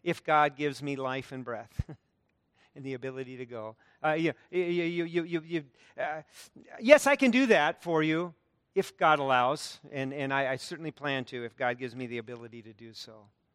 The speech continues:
A comment like that with an unbeliever might spark a little dig or a little inquiry. "What did you just say?" <laughs> And you could just say, "I, I, I'm sorry, I was being presumptuous. I just, I,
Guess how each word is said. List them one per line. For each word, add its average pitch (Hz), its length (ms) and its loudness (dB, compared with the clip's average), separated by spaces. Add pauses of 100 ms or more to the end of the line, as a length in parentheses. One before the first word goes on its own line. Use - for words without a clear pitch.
(920)
A - 40 -20
comment 285 360 0
like 160 220 2
that 180 200 2
with 156 140 -6
an 143 120 -4
unbeliever 143 460 -4
might 139 260 -8
spark - 400 -6
a 139 60 -16
little 131 480 -12 (1120)
dig 143 340 -4 (180)
or 135 160 -6
a 135 60 -2
little 135 460 -4 (920)
inquiry. 131 600 -2 (800)
"What 147 140 -8
did 160 140 -10
you 185 80 -16
just 190 220 -12
say?" 220 220 -6 (240)
<laughs> 170 80 -18 (2000)
And 185 100 4
you 185 60 -2
could 180 100 0
just 165 140 -6
say, 160 100 6
"I, 135 80 2 (480)
I, 160 420 6
I'm 151 120 0
sorry, 180 160 4
I - 20 2
was 165 140 -2
being 180 180 2
presumptuous. 147 560 -2
I 147 100 2
just, 151 200 -6
I, 147 80 6